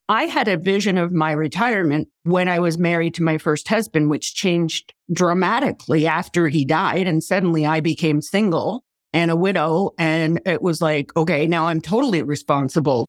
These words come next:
And then I remarried. My first husband loved to travel. My second is a homebody. So what is it that you both want? I think some of the things you really need to talk about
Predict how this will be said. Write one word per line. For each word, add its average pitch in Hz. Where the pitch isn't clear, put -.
And 185
then 196
I 202
remarried. 214
My 175
first 214
husband 196
loved 165
to 151
travel. 151
My 170
second 190
is 190
a 202
homebody. 202
So 220
what 254
is 359
it 330
that 269
you 214
both 190
want? 185
I 165
think 233
some 269
of 233
the 220
things 214
you 180
really 175
need 170
to -
talk 196
about 131